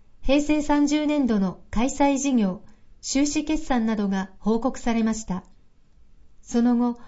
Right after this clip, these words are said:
本年度役員の紹介と事業計画などの説明があり、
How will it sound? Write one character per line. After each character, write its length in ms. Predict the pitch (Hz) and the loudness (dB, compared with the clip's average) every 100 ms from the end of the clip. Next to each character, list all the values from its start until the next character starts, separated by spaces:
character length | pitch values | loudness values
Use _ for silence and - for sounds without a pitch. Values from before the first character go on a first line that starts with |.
| - - - | -20 -20 -6
本 260 | 254 285 | -2 0
年 180 | 294 285 | 0 0
度 140 | 285 | 2
役 280 | 269 269 294 | 2 2 2
員 200 | 294 247 | 2 2
の 200 | 196 185 - | 2 -2 -6
紹 260 | - 240 | 0 0
介 240 | 240 240 233 | 2 0 0
と 260 | 226 226 - - - - | -4 -4 -10 -20 -20 -10
事 160 | 220 240 | -2 0
業 180 | 302 302 | 2 0
計 180 | 320 | -2
画 240 | 311 269 214 | 0 -2 0
な 140 | 233 | 0
ど 100 | 240 | 0
の 120 | 202 | 0
説 300 | 185 170 - | -2 -4 -2
明 200 | 247 254 | 0 0
が 160 | 247 254 | 0 2
あ 80 | 247 | 2
り、 200 | 185 | 0